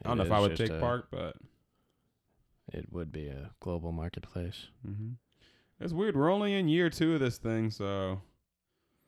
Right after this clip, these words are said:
Speaker 2: That's crazy that it's in December that it's, like, becoming real. I thought
Speaker 1: Yeah,
Speaker 2: it was gonna
Speaker 1: but
Speaker 2: be, like, way longer.
Speaker 1: No, like, "Oh, we're gonna reach the main net in five years." No, like,
Speaker 2: Mm-hmm.
Speaker 1: it's soon. So I tell, like,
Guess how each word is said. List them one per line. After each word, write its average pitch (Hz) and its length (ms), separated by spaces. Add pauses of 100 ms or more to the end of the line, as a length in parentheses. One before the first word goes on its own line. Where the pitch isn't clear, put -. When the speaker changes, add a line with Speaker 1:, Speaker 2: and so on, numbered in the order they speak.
(520)
Speaker 2:
That's 104 180
crazy 98 340
that 90 140
it's - 380 (480)
in 92 140
December 82 500
that 78 100
it's, 80 200
like, 80 200
becoming 78 400
real. 78 320 (840)
I - 80
thought 185 40 (120)
Speaker 1:
Yeah, 107 100
Speaker 2:
it 90 40
was 98 100
gonna 104 140
Speaker 1:
but 92 80
Speaker 2:
be, 92 60
like, 87 200
way 90 180
longer. 87 520
Speaker 1:
No, 113 260
like, 101 140
"Oh, 123 260
we're 101 140
gonna 104 340 (580)
reach 113 240
the 107 100
main 117 380
net 101 180
in 92 180
five 107 440
years." 107 480
No, 117 260
like, 135 140
Speaker 2:
Mm-hmm. 135 80
Speaker 1:
it's - 140
soon. 120 300
So 117 100
I 131 60
tell, 170 420
like, 104 280